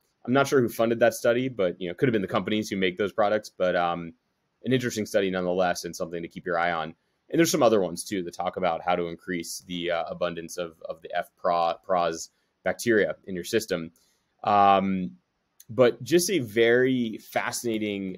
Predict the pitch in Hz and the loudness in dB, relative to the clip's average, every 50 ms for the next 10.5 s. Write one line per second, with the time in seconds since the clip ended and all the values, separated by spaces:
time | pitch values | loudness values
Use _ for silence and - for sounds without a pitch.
0 | 95 98 101 95 95 92 92 90 90 90 87 87 87 - _ _ _ _ _ _ | -6 -4 -2 0 0 0 0 0 -2 -4 -6 -8 -10 -14 _ _ _ _ _ _
1 | _ _ _ _ _ - 95 87 - - - 113 113 110 107 101 95 92 92 90 | _ _ _ _ _ -2 -2 -2 -2 -4 -2 0 2 4 4 6 4 4 2 0
2 | 92 95 - - - 107 104 98 92 90 92 98 101 98 104 104 95 90 98 98 | -2 -8 -10 -10 -10 -10 -8 -8 -8 -10 -6 -4 -2 0 0 0 0 -2 -4 -6
3 | - - - - 98 95 98 92 92 - - - - 98 90 90 90 87 85 82 | -12 -16 -16 -14 -8 -4 -4 -4 -4 -4 -8 -6 -4 -2 0 2 4 4 2 2
4 | - - _ _ _ _ _ - 113 107 110 107 101 95 92 90 - - 107 101 | 0 -4 _ _ _ _ _ -2 -2 0 0 0 2 2 0 0 -2 -4 -4 -2
5 | 95 92 90 90 87 - - 92 90 87 92 95 101 98 - - 95 87 87 85 | 0 0 -2 -2 -4 -4 -4 -4 -4 -4 -4 -4 -4 -6 -6 -8 -6 -6 -6 -6
6 | 85 - 98 101 101 101 143 143 127 117 101 113 - - 139 151 160 170 185 202 | -6 -6 -6 -6 -4 -2 -2 -2 0 -2 -4 -6 -8 -8 -8 -6 -4 -4 -4 -4
7 | - 151 156 135 - - 139 131 135 131 - 123 120 113 110 104 95 - _ _ | -4 -6 -8 -10 -8 -8 -6 -6 -6 -4 0 2 2 4 4 2 -2 -6 _ _
8 | _ _ _ _ - 117 107 104 101 98 95 98 101 107 107 - 117 107 98 101 | _ _ _ _ -6 -2 2 2 2 2 2 2 0 0 0 0 0 0 0 -2
9 | - - - 104 101 101 101 98 95 - - - - - - - 98 95 92 92 | -2 0 0 2 4 4 4 4 2 0 -2 -6 -8 -8 -8 -6 -2 -2 0 0
10 | 92 90 90 87 90 90 90 90 87 | 2 2 0 0 -2 -4 -6 -8 -10